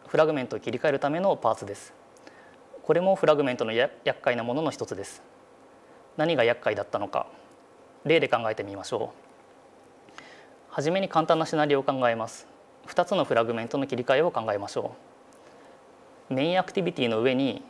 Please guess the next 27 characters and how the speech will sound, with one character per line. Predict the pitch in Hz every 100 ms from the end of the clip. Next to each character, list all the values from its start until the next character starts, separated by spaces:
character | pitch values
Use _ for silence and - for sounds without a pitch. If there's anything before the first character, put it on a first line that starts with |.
| - -
A | 143
フ | 156
ラ | 160
グ | 143
メ | 110
ン |
ト | 104
を | 101
表 | 95
示 | 95
し |
た | - 98
い。 | 95 - - - - - - -
そ | - 135
し | -
て | 170 170
ボ | 139 131
タ | 165
ン |
が | 170
タ | 175
ッ |
プ | 170 -
さ | 160
れ | 147
た | 170
ら | 170 170 -